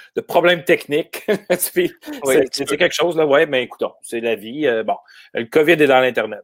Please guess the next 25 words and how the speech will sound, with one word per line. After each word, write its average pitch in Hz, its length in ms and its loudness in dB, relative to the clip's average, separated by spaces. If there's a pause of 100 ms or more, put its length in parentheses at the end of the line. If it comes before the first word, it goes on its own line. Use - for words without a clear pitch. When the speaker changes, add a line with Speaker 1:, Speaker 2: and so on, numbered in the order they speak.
(100)
Speaker 1:
Écoute, 185 260 2 (100)
Speaker 2:
C'est - 140 -10
ça. - 200 2
Speaker 1:
hey, 185 120 4 (160)
t'as-tu 160 560 0
un 170 180 -4
petit - 300 -2
mot 196 240 4
pour 147 200 -2
les 135 160 -2
jeunes 156 260 0
d'aujourd'hui ? 131 800 -4
Qu'est-ce 208 160 -4
que 175 100 -4
t'as 139 320 0
envie 139 160 -6
de 135 120 -8
leur 127 220 4
dire 135 200 0
avec 117 160 -2
tout - 100 -20
ce - 60 -20
que 127 80 -6
t'as 107 140 -4
vécu ? 98 200 -14